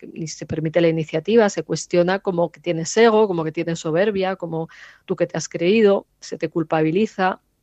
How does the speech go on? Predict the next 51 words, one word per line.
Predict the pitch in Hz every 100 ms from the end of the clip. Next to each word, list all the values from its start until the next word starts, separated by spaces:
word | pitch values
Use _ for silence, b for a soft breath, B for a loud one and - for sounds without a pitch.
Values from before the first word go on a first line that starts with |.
| _
Como | 156 165
alguien | 156 175
se | -
salga, | 180 190 185 202 233 - _
se | - 180
le | 165
niega | 175 170 165 190 254 b b b b _
el | 185 160
contacto. | 175 156 151 226 - 175
O |
sea, | 160 170
hay |
personas | - 170 - 175 180 190 - - b b b b _
que, | 180 156
que | 160
yo | 160
he |
conocido | 175 170 160 196 220 240
que | 180 170
igual | 170 170
en | 175
las | 175 -
sectas | 202 185 175
ha | 175
prohibido | 175 180 180 185
fumar | - 190 208 262 - _
y | 170
han | 160 160
fumado | - 175 190 202 233 - _ _ _
y | 190
se | - 160
les | 156 170
ha |
echado, | 165 - 170 185 202
o |
sea, | 175
esto | 165
es | 170
un | 175
caso | 180 185
real, | 180 160 160
no | 165
voy |
a | 165
decir | 175 -
qué | 165
secta | 175 - 180 220
es, | 277 - B B B _
por | -
confidencialidad, | 170 156 170 160 160 170 165 185 - _
pero, | 185 165 160